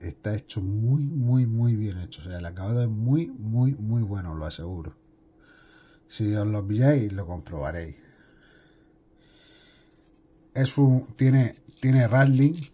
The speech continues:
¿vale? Escu-, no sé si lo escucháis, pero tiene rattling, o sea, tiene sonajero. No es un señuelo silencioso. Y ahora vamos a ver el otro, que a mí me gusta más.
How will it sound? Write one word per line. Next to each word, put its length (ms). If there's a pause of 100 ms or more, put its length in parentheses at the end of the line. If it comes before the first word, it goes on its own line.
¿vale? 300
Escu-, 320
no 80
sé 80
si 80
lo 80
escucháis, 480
pero 240
tiene 360
rattling, 600
o 20
sea, 220
tiene 180
sonajero. 640 (2250)
No 120
es 80
un 80
señuelo 420
silencioso. 720 (2750)
Y 380
ahora 220
vamos 240
a 80
ver 100
el 140
otro, 400 (320)
que 80
a 20
mí 140
me 60
gusta 260
más. 200